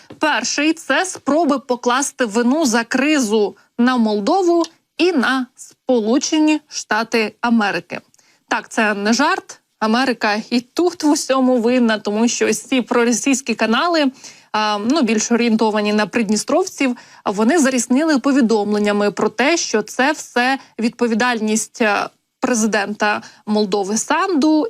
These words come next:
і, відповідно, американців, які, мовляв, змусили Україну перекрити транзит. Але вони так хочуть, е, виправдати Росію. І на цій тезі ми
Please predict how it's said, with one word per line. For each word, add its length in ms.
і, 140
відповідно, 640
американців, 1120
які, 380
мовляв, 440
змусили 720
Україну 640
перекрити 500
транзит. 600
Але 220
вони 460
так 360
хочуть, 540
е, 240
виправдати 680
Росію. 540
І 40
на 120
цій 200
тезі 380
ми 240